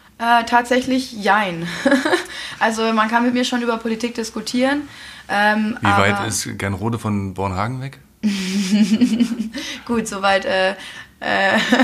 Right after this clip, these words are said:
Speaker 1: <laughs> ähm, weiß ich nicht. <laughs>
Speaker 2: Ist auf jeden Fall auch Eichsfeld.
Speaker 1: Bornhagen?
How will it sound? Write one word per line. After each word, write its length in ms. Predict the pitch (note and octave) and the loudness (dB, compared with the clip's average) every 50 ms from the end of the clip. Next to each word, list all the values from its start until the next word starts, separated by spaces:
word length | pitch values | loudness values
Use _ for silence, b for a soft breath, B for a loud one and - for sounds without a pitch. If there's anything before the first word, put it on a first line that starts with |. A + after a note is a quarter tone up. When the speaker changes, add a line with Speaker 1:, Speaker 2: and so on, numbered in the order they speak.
| C4 - - | 4 4 2
Speaker 1:
<laughs> 520 | C4+ C4 - - - - - - - - - | 2 2 0 -4 -10 -10 -12 -12 -10 -6 -4
ähm, 840 | F#3+ G3 G3 G3 G3 G3 G3 G3 G3 G3 G3 G3 G3 G3 G3 G#3 - _ _ _ _ _ _ _ _ _ _ _ _ - | -2 -2 -2 -2 -4 -6 -10 -12 -12 -12 -12 -12 -12 -14 -16 -18 -20 _ _ _ _ _ _ _ _ _ _ _ _ -2
weiß 240 | G3+ F#3+ F#3+ F#3 | 0 0 0 -2
ich 100 | F3+ F3 | -4 -8
nicht. 300 | F3 F3 F3 F3+ - G3 F#3+ F#3+ | -10 -10 -10 -8 -8 -6 -2 2
<laughs> 1600 | B3 B3 B3 B3+ C4 C4+ C4 - - - - _ _ _ _ - - - - - - - - _ _ _ - - _ - - | 4 4 4 4 4 4 2 0 -2 -10 -20 _ _ _ _ -20 -20 -20 -20 -20 -20 -20 -20 _ _ _ -20 -20 _ -14 -10
Speaker 2:
Ist 120 | - G2+ F#2 | -6 -6 -4
auf 80 | D#2+ D#2+ | -4 -4
jeden 140 | E2 E2 | -4 -4
Fall 100 | D#2+ F2+ F2+ | -2 -2 -2
auch 140 | F#2+ F#2+ F2 | -2 -2 -4
Eichsfeld. 460 | D#2 D#2 - - - - F#2 F2+ - - - - - - - - _ - - - - | -6 -6 -8 -10 -12 -12 -12 -14 -16 -18 -20 -20 -20 -20 -20 -20 _ -20 -20 -8 -4
Speaker 1:
Bornhagen? 540 | - F#3 F#3 G3+ A3+ B3 B3 A3 B3 C4 | -2 -2 0 0 0 0 0 0 -4 -6